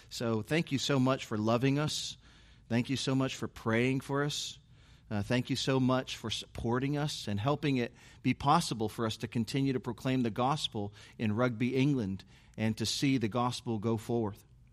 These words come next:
Well, tonight I want to direct your attention to the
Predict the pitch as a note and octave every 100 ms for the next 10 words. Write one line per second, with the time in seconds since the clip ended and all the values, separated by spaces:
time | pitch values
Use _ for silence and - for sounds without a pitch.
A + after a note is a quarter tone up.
0 | - - - - - _ - - - D3
1 | D3 D#3 F3 A3 F3+ D3 - - C3 C#3
2 | C#3+ C#3+ C#3 D3 F3 D#3+ D3+ C3+ D#3 D#3
3 | D3+ - D#3 D3+ - C3+ - C3 B2+